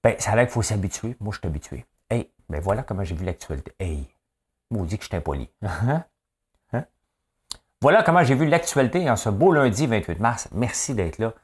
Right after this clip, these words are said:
Merci de nous choisir. Merci d'embarquer, euh, avec moi dans ma façon de faire de l'agriculture de façon différente.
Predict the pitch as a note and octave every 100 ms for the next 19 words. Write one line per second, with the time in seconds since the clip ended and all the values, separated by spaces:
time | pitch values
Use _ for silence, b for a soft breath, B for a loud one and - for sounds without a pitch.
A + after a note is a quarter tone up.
0 | b - C#3 D3 - D#3 B2 G2 F#2+ F#2
1 | A#2 A#2+ B2 - - G#2 F2 - A2 -
2 | _ _ _ _ - F#2+ D#2 - G2+ G2+
3 | - A2 A2 G#2 F#2 F2+ E2+ G2+ - A2
4 | - F#2 E2+ E2 E2+ E2+ - G#2 E2 F2
5 | - E2 E2+ - F2 E2+ G2